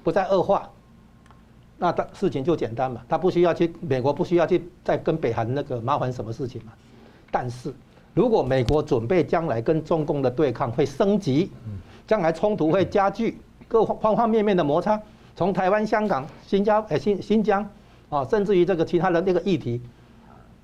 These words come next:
Speaker 1: 如果美国跟中共的关系是要冲-，这个升级、恶化、冲突的话，那么将来说不定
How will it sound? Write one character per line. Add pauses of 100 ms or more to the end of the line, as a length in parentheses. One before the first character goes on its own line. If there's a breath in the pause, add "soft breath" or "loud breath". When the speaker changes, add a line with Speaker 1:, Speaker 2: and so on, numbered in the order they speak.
(140)
Speaker 1:
如
果
美
国
跟
中
共
的
关
系
是
要 (320)
冲-， (300)
这
个
升
级、 (300)
恶
化、
冲
突
的
话， (560 loud breath)
那
么
将
来
说
不
定